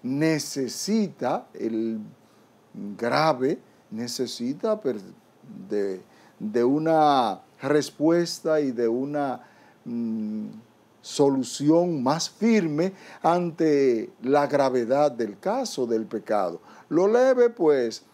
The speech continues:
podemos nosotros confesarlo y podemos nosotros liberarnos de es-, de ello en el acto penitencial que hacemos en cada celebración litúrgica que, que se celebra.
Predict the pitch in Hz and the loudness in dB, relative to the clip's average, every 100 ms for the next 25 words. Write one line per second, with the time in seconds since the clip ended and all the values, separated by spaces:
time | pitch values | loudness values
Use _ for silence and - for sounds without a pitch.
0 | _ 156 147 147 160 185 185 151 143 - | _ -2 4 4 4 -2 -4 -8 -6 -2
1 | 147 147 165 - 170 160 143 135 - 143 | -2 -2 -8 -6 -4 -4 -4 -4 -2 0
2 | 139 147 147 160 156 135 117 113 107 117 | 2 0 0 -2 -2 -2 -4 -4 -2 -2
3 | 135 143 143 117 110 127 135 135 131 - | -2 -8 -8 -8 -6 -4 -4 -2 -6 -6
4 | - - - 135 139 208 170 147 147 165 | -18 -20 -4 0 4 4 4 4 6 4
5 | 185 196 175 156 156 165 180 175 - 196 | 2 0 -4 2 4 4 4 2 -4 -14
6 | - 120 143 165 180 185 233 240 - - | -8 0 2 4 2 2 0 0 -14 -4
7 | 156 160 156 156 156 175 170 147 143 139 | -2 2 4 2 2 -4 -2 -2 0 0
8 | 127 117 185 240 220 - 139 120 135 147 | 0 -2 0 2 0 0 0 0 -2 0
9 | 156 139 - - - 143 139 127 147 151 | 0 -4 -8 -20 -10 -4 -2 2 4 4
10 | 139 131 127 117 113 - 131 143 139 120 | 0 0 0 0 -2 -2 0 0 0 -4
11 | 117 269 214 165 110 101 104 98 85 - | -4 -2 -2 -4 -4 -2 -2 -2 -4 -10
12 | - - - 131 - 113 139 196 262 92 | -20 -20 -6 -4 -4 -4 2 4 2 0